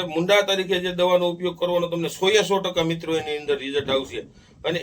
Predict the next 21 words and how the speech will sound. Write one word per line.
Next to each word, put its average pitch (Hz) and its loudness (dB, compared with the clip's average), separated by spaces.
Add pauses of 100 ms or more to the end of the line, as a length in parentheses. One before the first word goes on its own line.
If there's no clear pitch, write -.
(120)
એક 240 8
વીઘાની 202 2
અંદર 196 0
કમસે 185 -2
કમ 185 -4
તમારે 175 2
ત્રણસો 190 -2
એમ 175 -2
એલ 165 2
જેટલી, 156 -4 (760)
ત્રણસો 196 0
એમ 202 6
એલ 196 2
જેટલી 180 0
એક 196 4
વીઘે 175 -2
તમારે 175 2
પિયત 175 0
સાથે 175 -2
પાવાની 170 2
છે. 180 -2